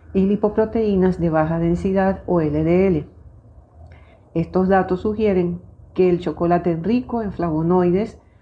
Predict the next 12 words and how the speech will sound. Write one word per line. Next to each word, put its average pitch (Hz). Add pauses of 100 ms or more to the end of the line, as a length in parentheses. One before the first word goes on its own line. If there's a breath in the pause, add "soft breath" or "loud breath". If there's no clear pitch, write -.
(260 soft breath)
podría 190
promover 185
efectos 170
reductores 185
generales 214 (360)
de 165
la 156
presión 160
arterial 185 (320)
en 214
personas 175
hipertensas. 156